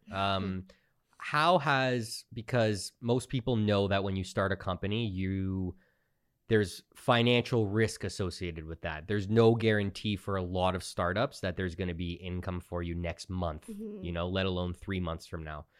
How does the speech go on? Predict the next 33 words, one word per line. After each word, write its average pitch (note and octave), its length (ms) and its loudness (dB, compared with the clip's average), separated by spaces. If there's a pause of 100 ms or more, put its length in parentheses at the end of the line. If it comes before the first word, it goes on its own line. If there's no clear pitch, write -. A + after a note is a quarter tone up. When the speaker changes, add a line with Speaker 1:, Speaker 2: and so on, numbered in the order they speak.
(120)
Speaker 2:
What's C3+ 220 2
been D3+ 220 2
your C3 160 4
experience, A2 720 -2
one, G2 560 -2
with G#2 360 0
planning G2+ 360 0
your F#2 100 -2
personal F#2 460 -6
finances? F#2+ 600 -4
You C#3+ 60 -8
don't G2+ 120 -6
gotta E2 140 -6
tell E2 200 -12
details D#2 420 -12
and G#3 100 -8
stuff B3 200 -6
like G#3+ 140 -4
that, B2 220 0
Speaker 1:
<laughs> - 40 -2
Speaker 2:
but F2+ 140 -2 (220)
what, A2+ 220 4
how A#2+ 260 4
has A2+ 120 4
that G#2+ 240 2
been G2 180 0
for G#2 160 -6
you, A2 200 0
the G2+ 160 -4
ups F#2+ 340 -4
and F#2+ 240 0
the F#2 60 -4
downs? F2 520 -4